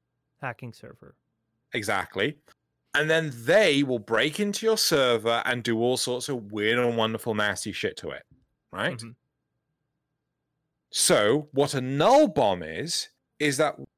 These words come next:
Speaker 2: we detect you are trying to break in. We tell you you're going to receive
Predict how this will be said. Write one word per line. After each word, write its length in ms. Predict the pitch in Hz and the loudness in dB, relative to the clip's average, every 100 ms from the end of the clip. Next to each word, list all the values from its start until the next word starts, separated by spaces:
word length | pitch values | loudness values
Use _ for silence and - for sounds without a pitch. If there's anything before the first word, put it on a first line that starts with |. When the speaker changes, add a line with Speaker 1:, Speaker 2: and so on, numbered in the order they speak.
| _ _ | _ _
Speaker 2:
we 320 | 127 208 285 | 2 4 4
detect 760 | - 196 - - 277 - - - | 4 -2 -2 0 0 0 -8 -14
you 180 | 127 139 | -2 2
are 80 | 131 | 2
trying 440 | - 147 139 127 110 | 2 0 0 -2 -6
to 180 | 131 | -6
break 460 | 107 117 110 117 - | -2 0 0 0 -8
in. 380 | 85 85 120 214 _ _ _ _ _ _ _ _ _ _ _ _ - | -8 -6 -8 -12 _ _ _ _ _ _ _ _ _ _ _ _ -10
We 380 | 123 233 302 233 | -2 4 4 2
tell 500 | - - 262 320 294 | -2 2 4 6 6
you 360 | 139 101 151 - | 6 2 0 0
you're 340 | 131 208 254 | 2 4 4
going 360 | 226 214 202 180 | 4 4 2 -2
to 140 | 175 | -2
receive 560 | 165 147 - 135 113 | -2 -2 -4 -4 -6